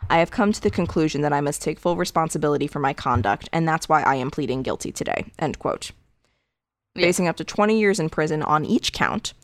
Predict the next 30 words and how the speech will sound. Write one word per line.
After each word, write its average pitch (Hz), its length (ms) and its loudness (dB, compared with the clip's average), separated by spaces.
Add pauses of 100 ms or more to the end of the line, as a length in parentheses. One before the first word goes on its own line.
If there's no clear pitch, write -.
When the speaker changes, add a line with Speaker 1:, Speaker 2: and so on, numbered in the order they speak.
(360)
Speaker 1:
she - 160 2
was 170 160 4
Speaker 2:
Oof. 165 80 2
Speaker 1:
originally 208 460 4
scheduled 175 420 0
to - 60 -10
be 160 100 2
sentenced 156 460 0
on 120 120 -2
September 143 440 0
eleventh, 139 300 0
twenty 135 220 -4
nineteen, 170 760 0
but - 100 -4
the - 60 -6
date 151 160 2
was 156 120 -4
postponed - 540 -4
twice 180 460 0
by 147 160 4
the 147 60 -2
court - 420 0
to 139 280 0
grant - 320 -2
sufficient - 380 -6
time 123 300 -2
to - 120 -8
conduct 160 380 -2
pre-sentencing 143 640 -2
investigations. - 880 -4